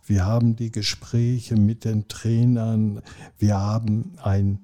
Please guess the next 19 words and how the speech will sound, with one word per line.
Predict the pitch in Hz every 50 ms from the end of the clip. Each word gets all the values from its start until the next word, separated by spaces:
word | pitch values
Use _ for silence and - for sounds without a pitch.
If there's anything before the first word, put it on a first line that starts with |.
| _ _ _ _ _ _ _ _ _ _ -
Verhaltenskodex, | - - 95 90 80 104 117 135 147 - - - 117 107 - - - - - - - 107 117 131 127 - 120 117 110 - -
ein | 110 104 98 98 98
Leitbild | 98 98 104 120 135 131 - - - 123 117 117 123 117 -
erarbeitet | 110 104 104 107 107 107 110 117 117 117 113 110 113 110 - 107 107 -
für | - 117 107
den | 104 104 104 104 101
Verein | - - 107 104 101 101 104 107 107 107 104 101
vor | 104 - - - 107 104 104
einigen | 101 101 104 101 104 107 104 101 98 101
Jahren, | 101 101 98 98 101 101 104 104 98 104 98 98 - - - - - _
auch | - 98 95 -
da | - 117 110 110 113 110
niedergelegt, | 107 107 117 123 123 123 113 110 104 104 104 113 113 110 - _ - - 127
wir | 101 98 101
gehen | 98 - 104 104 107 107 110
respektvoll | 101 92 - 101 101 - - - - - 110 - - - - - - 127 120 95 80 85 76 -
<laughs> | 120 -
miteinander | 92 104 113 - - 98 95 101 98 95 95 101 107 110 107 101 104 101 - -
um. | 113 113 120 127 143 147